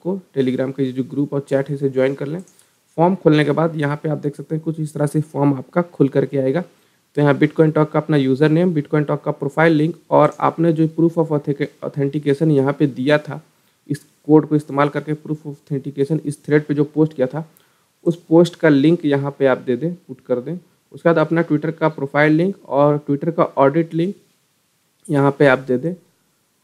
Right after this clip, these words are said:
उसके बाद यहाँ पे Twitter का, Twitter पे आपके कितने followers हैं उसे यहाँ लिख दें, अपना email address दे दें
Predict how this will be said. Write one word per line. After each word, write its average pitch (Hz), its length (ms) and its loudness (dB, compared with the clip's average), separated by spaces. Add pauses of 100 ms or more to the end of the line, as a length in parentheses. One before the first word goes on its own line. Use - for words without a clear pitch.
(120)
उसके 160 240 2
बाद 147 320 2
यहाँ 147 280 -2
पे 156 200 4
Twitter 151 280 -4
का, 151 460 2 (220)
Twitter 143 480 -4
पे 160 80 0
आपके 143 200 -2
कितने 147 260 -4
followers 151 560 2
हैं 156 60 -4
उसे 139 220 -6
यहाँ 151 180 2
लिख 139 220 -4
दें, 147 200 -12 (120)
अपना 151 340 -4
email 156 260 2
address 151 280 2
दे 151 180 2
दें 151 160 -8